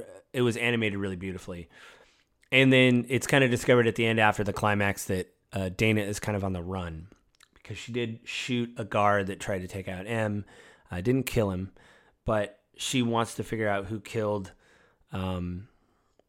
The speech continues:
her sister. She wants to figure, you know, she goes, "I, I've, I've forgotten, you know, why I was here and what I was here to do, and I, I wanna do right by you and protect my family."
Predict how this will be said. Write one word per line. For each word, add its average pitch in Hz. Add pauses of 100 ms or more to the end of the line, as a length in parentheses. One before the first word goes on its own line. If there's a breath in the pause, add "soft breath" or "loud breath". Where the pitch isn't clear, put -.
(240)
her 98
sister. -
She -
wants 104
to -
figure, 101
you 113
know, 95
she -
goes, 107
"I, 101
I've, 98 (100)
I've 98 (320)
forgotten, 107 (300)
you 120
know, 110
why 98
I -
was 95
here 101
and 95
what 95
I 92
was 92
here 92
to 85
do, 101
and 92
I, 95 (140)
I 104
wanna 104 (320)
do 104
right 101
by 92
you 90
and 92
protect 104
my 87
family." 90